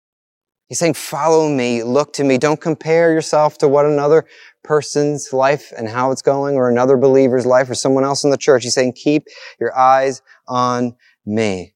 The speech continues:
And often we aren't living missionally. We're not engaged on the mission because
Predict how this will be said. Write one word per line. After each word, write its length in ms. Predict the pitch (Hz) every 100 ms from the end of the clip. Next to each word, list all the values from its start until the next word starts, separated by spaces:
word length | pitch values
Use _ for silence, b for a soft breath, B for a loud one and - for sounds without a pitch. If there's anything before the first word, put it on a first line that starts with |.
| _ _ _ 123
And 100 | 143
often 380 | 180 185 175
we 140 | 160 180
aren't 240 | 175 170
living 420 | 151 165 175 185
missionally. 520 | 180 180 196 208 208 180
We're 120 | 139
not 260 | 143 180
engaged 680 | 147 131 113 131 185 170 -
on 140 | 175 190
the 60 |
mission 340 | 202 214 214 196
because 460 | 165 180 175 160